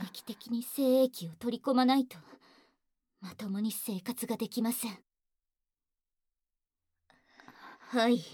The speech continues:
敗北した元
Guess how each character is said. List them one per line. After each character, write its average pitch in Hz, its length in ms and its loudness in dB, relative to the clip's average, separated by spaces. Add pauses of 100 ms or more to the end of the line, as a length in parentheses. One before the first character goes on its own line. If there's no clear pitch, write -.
(1160)
敗 269 400 2
北 285 260 0
し - 120 -4
た 294 100 2
元 254 360 2